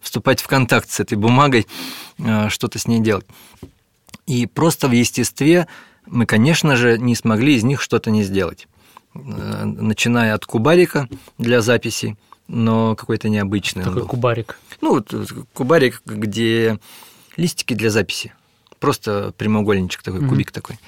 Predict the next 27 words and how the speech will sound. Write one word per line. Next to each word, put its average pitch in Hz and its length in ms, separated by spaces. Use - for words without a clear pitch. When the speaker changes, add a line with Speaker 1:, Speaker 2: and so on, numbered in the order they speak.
Speaker 1:
Вот. 110 380
Потом 139 320
сделали 110 300
просто, 107 920
сшили 120 480
их 95 220
на, 95 580
на 95 560
пружинку, 135 580
соединили 107 600
эти, 92 240
эти 104 220
красивые, 101 640
тактильные, 101 760
хорошие 101 460
листочки. - 560
И, - 320
и - 140
просто, 190 340
ну, 185 80
вот 139 140
просто 175 320
в 127 40
естестве 131 540
руки 143 240
сами 113 240
сделали. 90 480